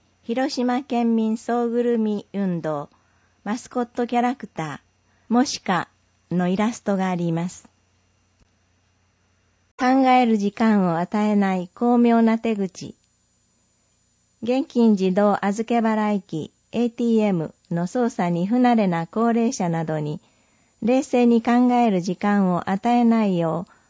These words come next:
う、電話で次々と指示をしながら、エーティーエムを操作させ、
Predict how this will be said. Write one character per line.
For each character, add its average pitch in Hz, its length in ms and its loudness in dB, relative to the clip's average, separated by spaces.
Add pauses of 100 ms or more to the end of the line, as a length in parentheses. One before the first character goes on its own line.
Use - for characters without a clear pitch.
(260)
う、 180 60 -4
電 226 260 4
話 214 140 4
で 196 260 0
次 233 320 -2
々 214 240 0
と 170 100 -2
指 220 280 -2
示 208 140 2
を 180 100 0
し - 140 -6
な 180 180 0
が 160 120 -2
ら、 151 200 -6 (500)
エ 247 140 2
ー 240 40 -2
テ 247 140 -2
ィ 240 140 4
ー 226 60 6
エ 226 60 6
ム 175 180 4
を 160 80 -2
操 220 220 0
作 185 160 -4
さ 156 140 -6
せ、 139 280 -10